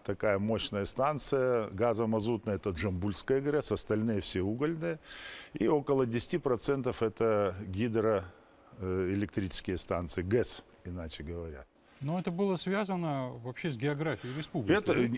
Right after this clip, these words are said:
Speaker 1: это было связано действительно и с географией республики. Во-первых, что мы обладаем уникальными запасами угля.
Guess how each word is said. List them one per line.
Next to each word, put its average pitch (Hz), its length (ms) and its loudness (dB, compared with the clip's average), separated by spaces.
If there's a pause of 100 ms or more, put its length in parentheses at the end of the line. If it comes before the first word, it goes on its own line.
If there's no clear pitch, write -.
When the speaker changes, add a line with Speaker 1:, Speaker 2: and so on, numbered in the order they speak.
Speaker 1:
это 180 280 4
было 156 260 4
связано 156 640 2
действительно 135 680 0
и 123 100 2
с 104 100 -2
географией 143 560 2
республики. 139 560 -2
Во-первых, 135 500 2
что 131 300 0
мы 131 140 0
обладаем 120 720 2
уникальными 104 1120 -2
запасами 104 680 -2
угля. 120 480 -4